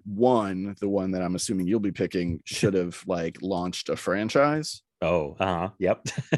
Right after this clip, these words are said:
Speaker 2: <laughs>
Speaker 1: Stone
Speaker 2: Uh,
Speaker 1: Cold, I get why it didn't, 'cause Brian Bosworth does not have a ton of charisma, but I just love it as a novelty. So Brian Bosworth, formerly of the <laughs> Seattle Seahawks,
Speaker 2: <laughs>
Speaker 1: uh, plays a cop who goes undercover as a biker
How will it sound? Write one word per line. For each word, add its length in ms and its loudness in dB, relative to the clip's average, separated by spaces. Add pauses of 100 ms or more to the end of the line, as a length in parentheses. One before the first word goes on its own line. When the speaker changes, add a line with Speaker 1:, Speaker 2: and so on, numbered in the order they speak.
Speaker 2:
<laughs> 840 -8
Speaker 1:
Stone 280 4
Speaker 2:
Uh, 40 0
Speaker 1:
Cold, 220 8
I 80 8
get 180 6
why 120 6
it 120 2
didn't, 360 2
'cause 180 -4
Brian 220 0
Bosworth 400 -2
does 200 -4
not 360 0
have 240 -2
a 60 -2
ton 340 -6
of 100 -6
charisma, 420 0
but 140 2
I 100 4
just 200 -6
love 340 2
it 140 0
as 180 0
a 60 -2
novelty. 540 -2
So 160 0
Brian 360 4
Bosworth, 640 2 (280)
formerly 500 2
of 180 2
the 100 0
<laughs> 60 -6
Seattle 320 2
Seahawks, 640 2 (760)
Speaker 2:
<laughs> 60 -8
Speaker 1:
uh, 600 2
plays 720 2
a 120 -2
cop 420 4
who 160 0
goes 220 6
undercover 420 4
as 180 2
a 60 2
biker 600 2